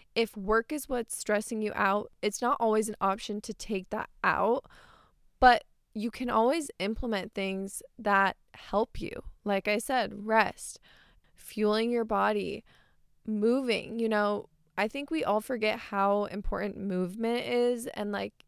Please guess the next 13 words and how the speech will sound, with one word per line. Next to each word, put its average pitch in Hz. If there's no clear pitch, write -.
having 208
an 226
exercise 233
regimen. 190
And 196
obviously, 208
again, 220
not 208
a 214
doctor, 202
not 202
telling 226
you 214